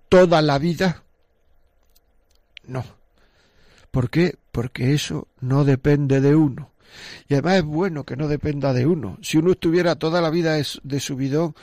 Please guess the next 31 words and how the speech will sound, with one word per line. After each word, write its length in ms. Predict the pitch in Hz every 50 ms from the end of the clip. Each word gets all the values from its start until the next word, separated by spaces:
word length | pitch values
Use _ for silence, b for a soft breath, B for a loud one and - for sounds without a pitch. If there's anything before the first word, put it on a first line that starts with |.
| B B B B B B B _
probablemente 760 | - 123 135 143 160 170 165 165 156 165 165 160 - -
estaría 540 | 156 131 - - 151 135 135 156 170 165 156
fuera 400 | 135 - - 151 160 165 165 160
de 120 | 147 151 139
la 140 | 135 135
realidad. 760 | 127 123 131 135 131 131 135 131 123 123 127 - 165 180 180 - - B B B B B B B B B B B B _
Porque 280 | - 139 127 - 147
en 120 | 139 127 127
realidad 520 | 143 143 139 135 139 143 151 180 190 185
cuando 300 | - 151 151 131 135 156
uno 180 | 175 180 196 175
tiene 280 | - 175 175 170 160
ese 200 | 156 151 - 170
subidón 540 | 147 - - 156 143 151 143 143 170 170 165
por 180 | - 143 139 139
otra 220 | 156 - - 175
persona, 640 | - - 156 135 - - 175 165 143 143 156 165 B B B B B B B B B B
lo 240 | B - 131 139 135
que 80 | - 143
ocurre 520 | 135 127 - 165 175 165 180 175 170 185
es 120 | 180 - -
que 180 | - - 139
a 120 | 135 139 160
esa 280 | 175 - - 185 170
otra 280 | 175 190 185 - 170 151
persona 720 | - 151 139 120 - - 175 180 170 151 151 147 156 - - B B B B B B B B B B B B B B B -
uno 240 | 156 180 190 202
la 140 | 190 185 170
conoce 400 | - - 147 135 156 147 - 196
muy 340 | 170 165 170 170 175 185 185
poco. 580 | - - 165 185 208 - - 139 - - -